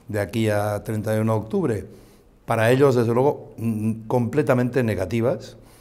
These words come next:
No quieren mirar a las consecuencias de las decisiones que están dispuestos a avalar,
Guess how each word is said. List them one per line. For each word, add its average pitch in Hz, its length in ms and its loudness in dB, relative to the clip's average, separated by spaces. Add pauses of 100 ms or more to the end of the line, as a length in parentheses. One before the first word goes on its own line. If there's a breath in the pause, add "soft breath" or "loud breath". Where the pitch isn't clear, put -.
(260 loud breath)
No 107 800 0
quieren 127 400 4
mirar 110 440 0
a 104 120 0
las 107 200 -2
consecuencias 110 640 -2
de 113 60 0
las 95 120 -2
decisiones 104 640 -4 (380 loud breath)
que - 80 -8
están 113 300 -4
dispuestos 101 600 -6
a 98 120 0
avalar, 101 380 0